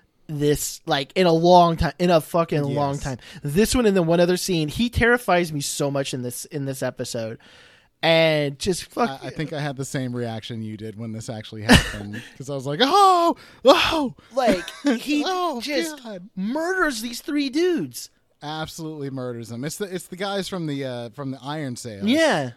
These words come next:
Speaker 2: Um, one of, you know, one of which he, he ironed his face, which is why I brought that up a little bit earlier. Um,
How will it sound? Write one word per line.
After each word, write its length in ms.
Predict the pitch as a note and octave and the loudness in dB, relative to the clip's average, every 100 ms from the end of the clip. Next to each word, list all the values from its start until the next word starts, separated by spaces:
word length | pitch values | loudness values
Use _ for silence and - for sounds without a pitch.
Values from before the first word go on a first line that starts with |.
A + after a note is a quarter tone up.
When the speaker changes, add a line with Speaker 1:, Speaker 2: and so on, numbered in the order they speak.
| _ | _
Speaker 2:
Um, 520 | B2 A#2+ A2+ A2 A#2+ - | -10 -8 -8 -10 -12 -12
one 260 | C#3 D3+ | -8 -6
of, 240 | D3 B2+ E3+ | -6 -8 -14
you 160 | D3 | -8
know, 160 | C3+ A#2+ | -8 -8
one 200 | A#2 D3+ | -6 -8
of 120 | C#3+ | -8
which 300 | A2+ A2 - | -10 -12 -10
he, 280 | C#3+ A#2 A2+ A#2+ E3 | -10 -10 -10 -14 -14
he 160 | B2+ - | -14 -12
ironed 360 | A#2+ B2+ C3 A#2+ | -10 -8 -8 -8
his 160 | G#2+ | -12
face, 420 | - C#3 A3+ A3+ | -12 -4 -2 0
which 220 | D4 A#3 C4 | 0 0 -2
is 120 | B2 | -6
why 200 | A#2+ A#2 | -8 -10
I 40 | |
brought 260 | A#2+ A#2+ A#2 | -8 -8 -8
that 140 | C3+ | -8
up 160 | A#2 A2+ | -10 -12
a 40 | |
little 180 | B2 B2 | -12 -12
bit 120 | B2 | -10
earlier. 480 | B2+ C#3 B2 A2+ A2+ - _ _ _ | -10 -8 -10 -12 -14 -18 _ _ _
Um, 580 | B2 B2 A#2 A2+ A2 A#2+ | -10 -8 -6 -6 -6 -8